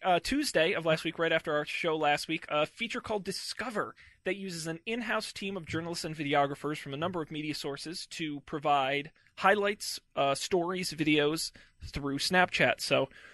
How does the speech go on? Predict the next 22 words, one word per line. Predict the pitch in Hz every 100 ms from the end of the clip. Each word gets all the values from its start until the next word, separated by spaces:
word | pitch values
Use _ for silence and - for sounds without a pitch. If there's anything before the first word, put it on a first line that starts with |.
| -
uh, | - 139 180
early | 202 208 185
media | 170 175 185 170
partners | - 170 170 170
include | - 156 143 135
E | 135
S | -
P | - 165
N, | 175 170
Vice, | 151 147 147 143
C | - 135
N | 131
N, | 180 180
Comedy | - 131 113
Central, | 131 156 151 - 143
Food | - 131
Network, | 131 131 135 135
and | 131
a |
number | 131 131 131
of |
others. | 135 131 127 -